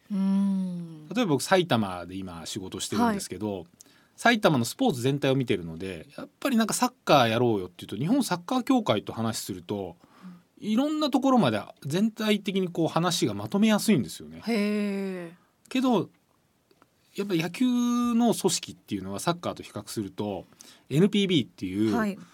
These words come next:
Speaker 2: まあ、プロ野球機構ですよね。
Speaker 1: はい。
Speaker 2: いるんですけど、それより十二球団、
Speaker 1: うん。
Speaker 2: 例えばベイスターズとかの、
Speaker 1: はい。
Speaker 2: 各球団の方が、これもう成り立ちからそうなんですけど、強いんですよ。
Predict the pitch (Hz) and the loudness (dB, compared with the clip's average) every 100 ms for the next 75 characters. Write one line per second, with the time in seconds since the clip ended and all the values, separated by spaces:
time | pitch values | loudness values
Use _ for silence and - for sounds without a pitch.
0 | _ _ _ _ 120 101 87 117 104 104 | _ _ _ _ -6 -6 -2 0 0 -4
1 | - - 85 - - 208 165 - _ _ | -8 -12 -12 -14 -6 -6 -6 -20 _ _
2 | - 147 196 165 113 98 - - 87 107 | -2 2 4 4 2 -2 -8 -8 -4 -4
3 | 95 - _ _ - _ _ - - 226 | -4 -8 _ _ -20 _ _ -6 4 8
4 | 254 247 113 98 87 151 208 208 180 - | 8 8 6 -2 2 6 6 6 4 2
5 | 104 120 _ _ 220 214 196 190 175 165 | -4 -18 _ _ -2 0 0 -2 -8 -6
6 | 135 110 98 101 - 85 - 82 85 190 | 0 0 0 -4 -4 -10 -12 -16 -2 2
7 | 190 - - 190 190 190 180 147 98 87 | 2 0 0 2 4 4 2 2 0 -6
8 | 104 98 101 151 233 214 208 180 170 95 | -8 -6 -2 0 -2 0 0 2 2 0
9 | 85 95 98 92 87 - - - - _ | -6 -8 -6 -8 -10 -20 -20 -20 -20 _
10 | _ _ _ _ - 160 175 247 120 82 | _ _ _ _ 0 4 8 8 6 0
11 | 76 - | -8 -12